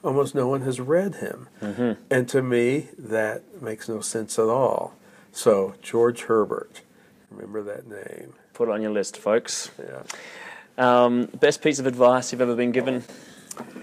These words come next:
Speaker 1: Uh, I think it would be, don't collect things, collect experiences.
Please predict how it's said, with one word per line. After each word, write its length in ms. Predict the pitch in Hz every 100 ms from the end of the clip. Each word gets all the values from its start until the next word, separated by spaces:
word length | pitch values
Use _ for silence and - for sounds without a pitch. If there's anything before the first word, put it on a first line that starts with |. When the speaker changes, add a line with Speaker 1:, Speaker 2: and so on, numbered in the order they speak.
| - - - - - -
Speaker 1:
Uh, 500 | 170 170 170 170 165 - - -
I 60 | 139
think 300 | - 226 226
it 80 | 175
would 320 | 147 147 143
be, 480 | 143 143 139 135 - - - - - - - - - - 160 208 - - 131
don't 280 | 143 160 190
collect 460 | - 156 147 -
things, 680 | - - 131 131 127 127 123
collect 500 | - 123 120 113 -
experiences. 1300 | 107 - - 117 104 98 - - - 180 - -